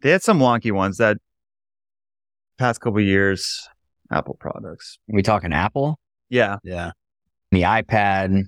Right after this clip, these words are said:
Speaker 2: never
Speaker 1: iPad.
Speaker 2: really panned out as much.
Speaker 1: Yeah.
Speaker 2: The Apple Home wasn't all that great. I don't know.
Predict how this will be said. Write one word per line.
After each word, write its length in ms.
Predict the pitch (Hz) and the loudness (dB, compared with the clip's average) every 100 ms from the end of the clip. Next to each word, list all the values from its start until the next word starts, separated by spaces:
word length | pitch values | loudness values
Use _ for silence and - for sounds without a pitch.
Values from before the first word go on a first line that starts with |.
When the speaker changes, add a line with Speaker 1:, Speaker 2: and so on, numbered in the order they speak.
| - | -2
Speaker 2:
never 220 | 95 123 | -2 0
Speaker 1:
iPad. 0 | 95 | 0
Speaker 2:
really 240 | 117 92 | 0 -2
panned 340 | - 98 95 | -4 0 2
out 140 | 95 92 | 2 0
as 120 | 92 | -2
much. 360 | 95 95 92 107 | 0 2 0 -2
Speaker 1:
Yeah. 140 | 98 | -2
Speaker 2:
The 380 | 92 87 85 - _ _ | 0 2 2 0 _ _
Apple 380 | 90 104 - 92 | -2 -2 0 0
Home 640 | - 107 98 98 98 95 - _ _ | 0 -2 0 0 -2 -4 -10 _ _
wasn't 280 | 98 95 101 | 0 2 2
all 120 | 92 | 2
that 200 | 95 90 | 2 2
great. 420 | 90 95 95 92 - _ _ _ _ _ _ _ _ _ _ | 2 4 2 0 -6 _ _ _ _ _ _ _ _ _ _
I 120 | 107 | -2
don't 100 | 82 | 2
know. 200 | 80 80 | 0 0